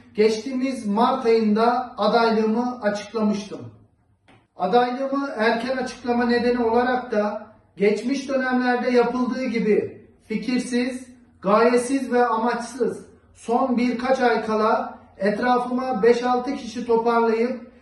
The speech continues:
siz değerli esnaflarımızın karşısına çıkmak istemedik. Çünkü toplamda yaklaşık bin üç yüz üyesi olan böylesine büyük bir sivil toplum örgütü ve siz değerli üyeleri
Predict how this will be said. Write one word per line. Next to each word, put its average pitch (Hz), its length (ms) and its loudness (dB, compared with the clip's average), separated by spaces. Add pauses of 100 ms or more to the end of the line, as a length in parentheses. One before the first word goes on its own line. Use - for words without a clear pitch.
(140)
siz 247 340 -6
değerli 247 340 4
esnaflarımızın 233 960 -2
karşısına 226 600 0
çıkmak 214 500 -4
istemedik. 226 680 -4 (520)
Çünkü 233 720 -4 (320)
toplamda 262 840 0 (320)
yaklaşık 226 720 -2
bin 247 120 0
üç 277 260 0
yüz 240 200 -4
üyesi 247 380 0
olan 240 560 2 (240)
böylesine 254 640 2
büyük 254 340 -2
bir 247 120 -2
sivil 247 420 -4
toplum 240 360 0
örgütü 233 720 -2 (220)
ve 202 140 2
siz 240 320 -4
değerli 247 480 4
üyeleri 226 720 2